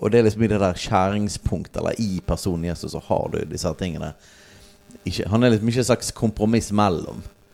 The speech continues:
men han er liksom begge disse tingene hundre prosent på en eller annen måte. Og det kjenner jeg utfordrer oss, og vi som er i denne podcasten fokuserer hovedsakelig på det prinsipielle,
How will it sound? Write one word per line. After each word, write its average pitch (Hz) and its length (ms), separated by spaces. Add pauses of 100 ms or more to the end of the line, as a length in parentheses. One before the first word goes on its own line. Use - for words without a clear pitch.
(320)
men 98 200
han 101 120
er 95 200
liksom 90 260
begge 90 320
disse 92 160
tingene 85 320
hundre 87 260
prosent 85 540
på - 120
en - 40
eller - 80
annen - 140
måte. - 160 (420)
Og 92 100
det 110 140
kjenner 95 400
jeg 82 280 (100)
utfordrer 80 420
oss, 127 180
og 92 120
vi 101 140
som 85 280
er 85 220 (420)
i 98 80
denne 98 240
podcasten 85 440
fokuserer 92 380
hovedsakelig 90 560
på 101 220
det 82 100
prinsipielle, 80 600